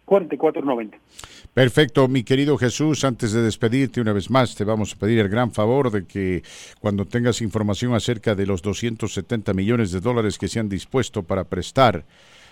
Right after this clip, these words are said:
Speaker 2: a las empresas pequeñas aquí en Colorado, pues, eh, nos, eh, cuentes los detalles y nos expliques cómo se va a cumplir este, esta, mm,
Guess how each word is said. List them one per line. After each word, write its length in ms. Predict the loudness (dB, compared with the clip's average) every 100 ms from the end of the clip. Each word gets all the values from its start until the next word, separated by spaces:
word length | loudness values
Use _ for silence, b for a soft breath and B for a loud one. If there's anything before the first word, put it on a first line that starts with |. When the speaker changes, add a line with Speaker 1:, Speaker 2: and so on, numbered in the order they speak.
| b
Speaker 2:
a 120 | -4
las 220 | -2 -2
empresas 480 | -4 0 0 0 -2
pequeñas 500 | -4 -2 0 0 -2
aquí 220 | -4 -2
en 80 | -4
Colorado, 640 | 0 0 2 2 2 0 -4
pues, 260 | -8 -8 -4
eh, 160 | -4 -2
nos, 320 | -4 -6 -4
eh, 160 | -6 -2
cuentes 400 | -2 0 -2 -2
los 140 | -4
detalles 600 | -4 2 2 4 -2 -4
y 140 | -6 -6
nos 320 | -6 -8 -10
expliques 580 | -14 -6 -6 -4 -6 -4
cómo 300 | -2 0 -2
se 160 | -2
va 140 | -2 -2
a 40 |
cumplir 460 | -2 -10 -4 -2 -2
este, 360 | -4 -6 -8 -10 B B B B B -4
esta, 720 | -4 -4 0 2 4 4 0
mm, 280 | -2 -6